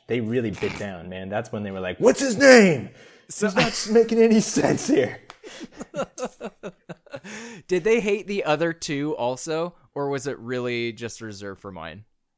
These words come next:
Speaker 1: Mm. Uh, well, when it came to the actual job they were there for, they were, they were, like I said, they put on a face. They got money and they knew what to say. They knew how to play it.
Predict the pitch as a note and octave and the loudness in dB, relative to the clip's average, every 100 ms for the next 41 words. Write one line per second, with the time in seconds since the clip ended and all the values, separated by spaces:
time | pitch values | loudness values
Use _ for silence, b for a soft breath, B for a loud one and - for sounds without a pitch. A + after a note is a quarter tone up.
0 | _ _ _ - F#3+ C#3+ - _ _ _ | _ _ _ -10 -6 -6 -8 _ _ _
1 | - - _ _ _ - - A#2 A#2 A#2 | -18 -18 _ _ _ -20 -6 -4 -2 -4
2 | A2 B2+ B2 B2 G#2+ - - A#2 B2 A#2+ | -6 -4 -4 -2 -6 -14 -12 -10 -10 -8
3 | D3 C#3 B2+ G2 G2+ F#2+ G#2 G#2 F#2 F2+ | -10 -8 -8 -6 -6 -6 -8 -8 -8 -8
4 | G#2 G#2 F#2 F#2+ - C#3+ C3+ A2 G#2 G2 | -6 -6 -6 -8 -6 -6 -2 -4 -6 -12
5 | G2+ G2 G2+ G#2 G2+ - G#2 G2+ - C#3+ | -12 -6 -4 -4 -6 -8 -8 -6 -6 -6
6 | F2+ _ - F#2+ - G2+ F2+ G2+ - C3 | -8 _ -14 -14 -10 -10 -8 -10 -6 -6
7 | C3 - - G2 G2 G2 G2 C3 C3 G#2 | -6 -12 -18 -8 -8 -8 -12 -10 -10 -8
8 | G#2 A2 G#2+ - B2+ G#2+ E2 E2+ F#2 G2+ | -8 -10 -12 -10 -8 -8 -10 -16 -14 -14
9 | - A#2 G#2+ - | -12 -12 -12 -14